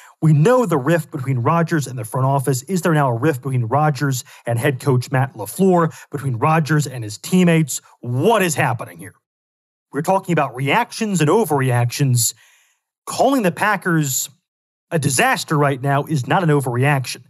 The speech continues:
What would be an overreaction is to write them off and say, "Season's over."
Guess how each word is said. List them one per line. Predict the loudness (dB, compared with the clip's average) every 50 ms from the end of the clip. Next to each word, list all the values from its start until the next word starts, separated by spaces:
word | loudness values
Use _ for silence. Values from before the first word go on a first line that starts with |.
| _ -20 -20 -12 _
What | 0 2 2 2 0 -4 -10
would | -14 -12 -6 -2 0 2 2 2 0 -2
be | -6 -8 -8 -10 -12 -16 -20 -20 _ _ _
an | 2 2 4
overreaction | 4 4 2 2 2 2 2 2 2 0 0 -2 -4 -2 -2
is | -2 -2
to | 0 0
write | 0 2 2 0 0 0
them | 0 2 2
off | 2 0 0
and | -2 -2
say, | -2 -2 0
"Season's | 0 0 0 2 2 2 2
over." | 2 0 0 -4 -8 -16